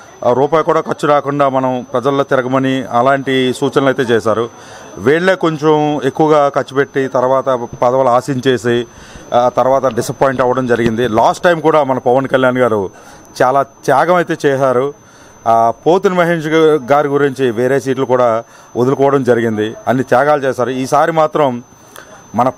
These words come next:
పార్టీ నిలబెట్టాలి అని చెప్పేసి ఈయన ప-, ప-, పవన్ కళ్యాణ్ గారు చాలా పెద్ద త్యాగాలు చేయడం, మన నాగేంద్ర బాబు లాంటి వ్యక్తులకు కూడా, వాళ్ళ సొంత అన్నగారికి కూడా టికెట్లు ఇవ్వకపోవడం. అయితే పార్టీని నమ్ముకున్న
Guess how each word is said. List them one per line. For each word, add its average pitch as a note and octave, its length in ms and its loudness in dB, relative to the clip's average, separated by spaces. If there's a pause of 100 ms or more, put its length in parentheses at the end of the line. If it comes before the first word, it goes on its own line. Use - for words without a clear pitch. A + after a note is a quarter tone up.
పార్టీ E3+ 640 2 (160)
నిలబెట్టాలి D3+ 800 0
అని C#3 120 -2
చెప్పేసి C3 340 -2
ఈయన B2 640 0 (160)
ప-, - 20 2
ప-, A#2+ 260 0
పవన్ C3 180 0
కళ్యాణ్ C3 280 0
గారు B2 220 2
చాలా A#2+ 140 2
పెద్ద A#2 300 0
త్యాగాలు A#2 420 0
చేయడం, C3 260 -2 (300)
మన A#2+ 160 0
నాగేంద్ర C3 500 2
బాబు C#3 280 2
లాంటి C3 280 0
వ్యక్తులకు B2+ 460 0
కూడా, A2+ 280 2
వాళ్ళ G#2+ 140 -2
సొంత A#2 260 -4
అన్నగారికి A2+ 340 -2
కూడా A#2 140 0
టికెట్లు A2+ 360 -4
ఇవ్వకపోవడం. G2+ 480 -2 (640)
అయితే F3+ 220 2
పార్టీని F3+ 480 0
నమ్ముకున్న E3 720 0